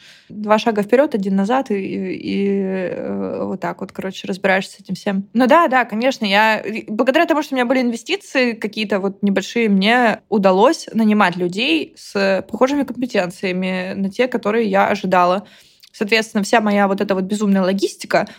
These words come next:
выстроена благодаря тому, что у меня гениальный закупщик. Потом я ещё схантила у конкурентов, э, бизнес-девелопера. Мне очень понравилось так сделать. Я взяла чувака, который здесь, на Кипре, делал мерч,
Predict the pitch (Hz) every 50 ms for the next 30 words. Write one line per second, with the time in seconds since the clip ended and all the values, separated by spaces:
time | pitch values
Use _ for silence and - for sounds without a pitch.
0 | _ _ - 247 254 247 - 220 196 185 175 180 170 165 175 180 190 190 196 196
1 | 190 202 220 320 - - 226 202 190 175 175 170 185 240 339 370 302 214 190 -
2 | 214 208 190 - - - - - - 208 196 302 330 330 254 233 220 208 196 -
3 | - 269 277 294 277 233 202 196 - - 254 269 262 - 208 196 - 196 190 190
4 | - 196 202 240 269 254 254 214 190 185 - _ - 202 185 185 185 185 185 185
5 | 185 185 - - 185 240 269 294 254 202 190 180 175 196 220 220 202 208 208 202
6 | 208 220 254 240 214 - - - - 196 185 180 180 180 180 180 - - 185 -
7 | 196 208 247 294 269 240 226 - - - - 175 180 190 190 190 185 190 196 214
8 | 220 208 196 190 190 - - 190 185 190 - 202 202 196 196 - 196 - 185 180
9 | 185 185 185 190 185 - 185 185 196 - - 208 196 196 - 214 202 - - 190
10 | 190 190 202 202 - - - 214 196 202 196 185 180 185 208 233 233 - - -